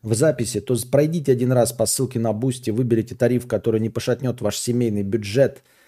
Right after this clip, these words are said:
Подпишитесь, и с вас регулярно будет сниматься монеточка, мне будет приходить, и вы будете с чистой совестью слушать записи подкастов.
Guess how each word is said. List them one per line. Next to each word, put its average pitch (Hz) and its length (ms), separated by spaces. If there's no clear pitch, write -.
Подпишитесь, 131 800
и 104 40
с 95 60
вас 117 220
регулярно 123 500
будет 113 240
сниматься 120 460
монеточка, 120 580
мне 113 220
будет 113 180
приходить, 117 680
и 113 100
вы 120 120
будете 123 320
с 127 40
чистой 160 420
совестью 113 720
слушать 110 600
записи 98 720
подкастов. - 600